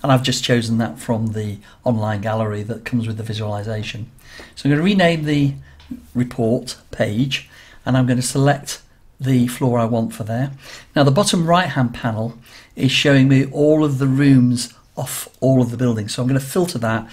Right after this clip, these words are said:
so it's only gonna show rooms that are specific to this particular level. And now if I click through, we can see how each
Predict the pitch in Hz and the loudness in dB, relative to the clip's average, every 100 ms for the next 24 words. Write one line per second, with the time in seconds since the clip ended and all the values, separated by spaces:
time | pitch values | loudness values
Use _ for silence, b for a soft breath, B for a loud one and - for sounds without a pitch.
0 | B B - 160 151 131 131 120 123 117 | B B -6 -2 0 2 2 2 0 0
1 | 117 120 117 117 - 131 143 123 - 135 | 2 2 2 0 -2 -6 -4 -4 -4 -6
2 | - 127 127 - - B B - - 123 | -6 -6 -8 -10 -16 B B -8 0 2
3 | 117 127 - 135 131 127 - - 113 - | 2 0 -4 -6 -4 -2 -4 -6 -6 -4
4 | 117 117 113 110 104 - _ _ _ _ | -2 0 -2 -4 -10 -14 _ _ _ _
5 | _ _ _ _ b b b b b b | _ _ _ _ b b b b b b
6 | b - 127 143 147 143 139 135 - 170 | b -4 2 2 2 2 2 0 0 -4
7 | - - 131 120 120 123 - 139 127 120 | -4 0 2 4 2 0 2 0 2 2
8 | 131 131 - | 2 0 -8